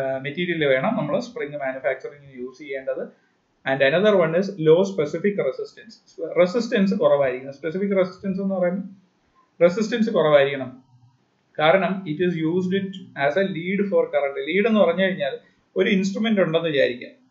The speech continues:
ആ ഇൻസ്ട്രുമെന്റിനകത്ത് spring control ആണ് നമ്മൾ യൂസ് ചെയ്യുന്നത്. അപ്പൊ ഇൻസ്ട്രുമെന്റിൽ നമ്മൾ connect ചെയ്യുമല്ലോ, പ്ല-, positive sign, negative sign, positive ടെർമിനലിൽ നെഗറ്റീവ് ടെർമിനലിൽ കൊണ്ട് connect ചെയ്യുമല്ലോ.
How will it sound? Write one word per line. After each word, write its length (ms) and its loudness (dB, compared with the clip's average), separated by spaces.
ആ 40 -2
ഇൻസ്ട്രുമെന്റിനകത്ത് 760 0
spring 420 0
control 400 6
ആണ് 180 -2
നമ്മൾ 160 -4
യൂസ് 200 -10
ചെയ്യുന്നത്. 240 -12
അപ്പൊ 140 -6
ഇൻസ്ട്രുമെന്റിൽ 460 -2
നമ്മൾ 120 0
connect 300 2
ചെയ്യുമല്ലോ, 360 4
പ്ല-, 260 4
positive 480 2
sign, 140 2
negative 320 -4
sign, 160 -2
positive 340 0
ടെർമിനലിൽ 340 0
നെഗറ്റീവ് 320 -4
ടെർമിനലിൽ 420 2
കൊണ്ട് 120 -2
connect 260 -4
ചെയ്യുമല്ലോ. 320 -4